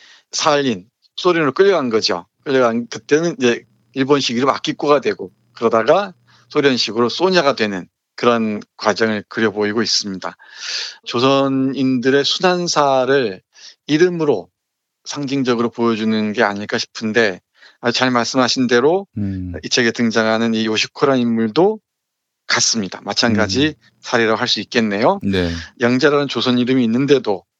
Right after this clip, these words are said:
Speaker 1: 이 요시코나 레나라는, 어, 이름으로 불리기를 더 좋아했다고 합니다.
Speaker 2: 음.
Speaker 1: 이 요시코는 천구백사십사 년 이 사할린의 조선인 가정에서 태어났는데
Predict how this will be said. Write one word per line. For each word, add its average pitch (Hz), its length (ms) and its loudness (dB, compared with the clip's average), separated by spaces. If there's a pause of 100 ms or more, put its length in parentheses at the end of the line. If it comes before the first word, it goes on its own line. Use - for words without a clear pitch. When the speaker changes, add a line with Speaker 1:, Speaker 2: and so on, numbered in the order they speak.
Speaker 1:
이 110 120 -6
요시코나 113 800 -2
레나라는, 123 1000 -2 (240)
어, 101 140 -8
이름으로 113 580 -2 (380)
불리기를 104 420 -4
더 139 440 0
좋아했다고 101 640 -2
합니다. 107 400 -8
Speaker 2:
음. 90 580 -8 (180)
Speaker 1:
이 165 380 2
요시코는 160 1160 2 (100)
천구백사십사 139 1000 0
년 143 380 0
이 120 180 0
사할린의 131 600 2
조선인 127 420 0
가정에서 113 460 0
태어났는데 107 880 0